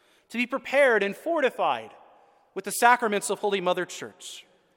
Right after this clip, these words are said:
And a beautiful way, again, that we represent this in the church at every funeral is that when the casket is brought into the church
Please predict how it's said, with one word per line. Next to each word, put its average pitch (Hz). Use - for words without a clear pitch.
And 208
a 240
beautiful 330
way, 302
again, 269
that 233
we 262
represent 277
this -
in 269
the 277
church -
at 175
every 214
funeral 180
is 190
that 262
when 349
the 359
casket 302
is 277
brought 269
into 294
the 277
church 254